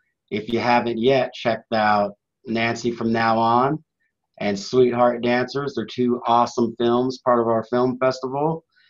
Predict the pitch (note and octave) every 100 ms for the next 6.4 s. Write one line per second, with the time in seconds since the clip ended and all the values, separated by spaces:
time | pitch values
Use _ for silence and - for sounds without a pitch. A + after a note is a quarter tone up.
0 | _ A2 A2+ A#2 C3+ G3 G3 F#3+ - B2
1 | - G#2 G#2 G2 G2 G2+ - _ _ _
2 | _ G#2 B2 C#3+ C#3 C#3+ C3+ C3+ C#3+ D3
3 | C3+ D3 D3 D3+ D3 - - A2 A2 G2
4 | F#2+ F#2 G2 _ _ _ _ G2+ A2+ B2
5 | A#2 C3 C#3+ C#3+ - B2 A#2+ A#2 A#2 A2+
6 | G#2+ G2 A2+ G#2